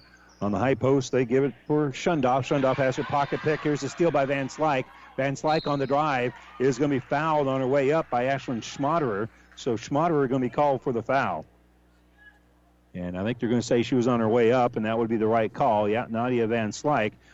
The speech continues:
will go to the free throw line again for Loop City. That's where they've done all of their damage.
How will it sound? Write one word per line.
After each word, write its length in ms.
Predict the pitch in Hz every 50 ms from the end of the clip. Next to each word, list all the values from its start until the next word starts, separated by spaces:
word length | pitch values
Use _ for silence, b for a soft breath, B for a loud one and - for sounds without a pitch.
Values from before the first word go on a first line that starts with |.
| B B _
will 160 | - 120 120
go 260 | 117 120 123 139 156 147
to 100 | - 143
the 100 | 123 120
free 220 | 117 - 143 147
throw 240 | 147 - 143 131 123
line 460 | 120 117 120 117 117 117 117 113 104 - b b b b b b b b b b b _ _ _ _ _ -
again 500 | 113 113 113 104 117 131 156 143 101 - - _ _ _ _ _ _ _ _ _ _ _ _ _ _ _ _ _ _ _
for 200 | - 113 113 107
Loop 280 | 117 127 123 123 120 -
City. 340 | - 147 139 123 120 117 - _ _ _ _ -
That's 200 | 90 92 - -
where 140 | 120 113 104
they've 180 | 110 113 113
done 200 | 101 127 123 123
all 280 | - 101 113 127 143 156
of 100 | 151 135
their 140 | 135 143 135
damage. 600 | 117 127 143 - 139 104 73 - - - - -